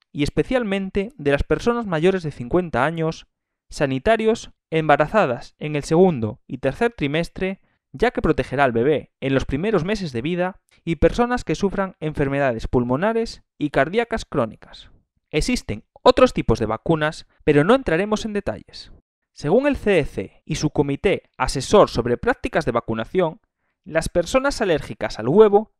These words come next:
deberían recibir vacuna contra este virus. Por otro lado, aquellas personas con historial de reacciones al huevo deberán vacunarse en un centro autorizado y bajo supervisión de personal capacitado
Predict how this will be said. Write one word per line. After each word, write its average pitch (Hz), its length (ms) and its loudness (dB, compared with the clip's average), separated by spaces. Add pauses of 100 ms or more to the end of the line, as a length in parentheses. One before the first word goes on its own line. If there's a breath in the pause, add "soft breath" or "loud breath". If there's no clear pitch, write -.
deberían 160 460 2
recibir 214 600 -4
vacuna 175 600 -2
contra 143 280 0
este 233 200 -4
virus. 123 460 -8 (240)
Por 160 160 6
otro 247 220 6
lado, 147 400 4 (380)
aquellas 254 420 -2
personas 113 500 -2
con 131 160 -4
historial 139 460 0
de 117 100 0
reacciones 202 520 -4
al 147 80 2
huevo 147 420 2 (320)
deberán 180 400 0
vacunarse 190 720 -4 (140)
en 170 160 -2
un 254 120 0
centro 226 360 4
autorizado 185 680 -2
y 151 140 -2
bajo 143 240 4
supervisión 147 760 -2
de 156 100 -2
personal 175 520 -4
capacitado 190 760 -2